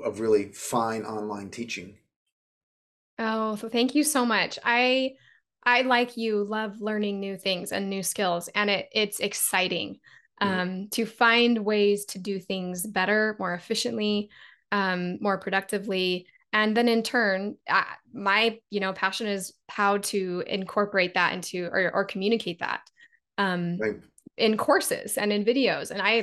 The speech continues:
Speaker 2: love it. I mean, it is
Speaker 1: I
Speaker 2: so
Speaker 1: know.
Speaker 2: fun for me to learn something and go, "Wow, teachers can use this to teach better,"
Speaker 1: I,
Speaker 2: or,
Speaker 1: well,
Speaker 2: "Teachers can lose,
Speaker 1: yeah.
Speaker 2: use this to run their business smarter."
Speaker 1: Yeah.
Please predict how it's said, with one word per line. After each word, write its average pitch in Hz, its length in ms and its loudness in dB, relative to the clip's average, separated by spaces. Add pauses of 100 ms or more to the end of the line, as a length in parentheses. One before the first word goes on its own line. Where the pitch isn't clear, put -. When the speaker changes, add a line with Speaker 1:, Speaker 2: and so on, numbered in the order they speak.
Speaker 2:
love 185 280 4
it. - 260 -4
I - 20 -2
mean, 208 180 -2
it 208 140 -2
is 190 180 -4
Speaker 1:
I - 100 -4
Speaker 2:
so 233 240 4
Speaker 1:
know. 294 40 4
Speaker 2:
fun 208 280 -2
for 190 140 -6
me 180 360 -4 (320)
to 214 160 2
learn 220 240 4
something 214 340 0
and 196 140 -2
go, 185 140 4
"Wow, 180 340 4
teachers 269 400 -6
can 190 180 -6
use 208 220 0
this 175 340 -2 (300)
to 190 100 -6
teach 208 300 -4
better," - 400 -4 (340)
Speaker 1:
I, 143 60 8
Speaker 2:
or, 190 240 8
Speaker 1:
well, 196 100 10
Speaker 2:
"Teachers 311 240 2
can 233 220 2
lose, 214 240 2
Speaker 1:
yeah. - 0 -
Speaker 2:
use 220 200 -2
this 185 260 -2
to 202 260 -2 (200)
run 214 140 4
their 185 140 2
business 214 340 0
smarter." - 400 -4 (460)
Speaker 1:
Yeah. 101 140 -14